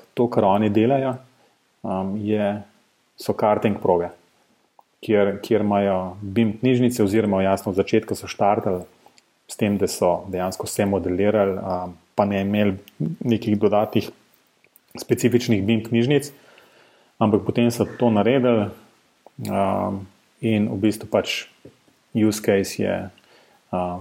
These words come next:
fenomenalen, ko v bistvu pač dobiš celotne te proge, potem pač gre to v proizvodnjo, um, kosovnice, dobavnice, skratka, vse to praktično izvira potem iz teh podatkov.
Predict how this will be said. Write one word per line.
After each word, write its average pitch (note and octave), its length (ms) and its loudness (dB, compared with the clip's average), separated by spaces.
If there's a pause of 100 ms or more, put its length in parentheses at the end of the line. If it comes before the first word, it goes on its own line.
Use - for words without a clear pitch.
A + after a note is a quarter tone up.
fenomenalen, G2 800 2
ko F#2+ 320 2
v F2+ 80 -4
bistvu - 240 -4
pač F2+ 240 0
dobiš F#2+ 540 -2 (180)
celotne F#2 480 2
te G2 100 2
proge, F#2+ 520 2 (160)
potem F2+ 260 -10
pač - 400 -4
gre F#2 260 0
to F#2+ 220 0
v - 80 -6
proizvodnjo, G2+ 680 2 (560)
um, F2+ 260 -4
kosovnice, F#2 1000 0 (240)
dobavnice, F#2+ 840 0
skratka, G2+ 480 0
vse G2+ 320 -2
to G2 220 0 (360)
praktično F#2+ 540 -4
izvira F2+ 400 0
potem F2+ 320 -8
iz - 80 -14
teh F#2+ 160 -4
podatkov. - 560 -6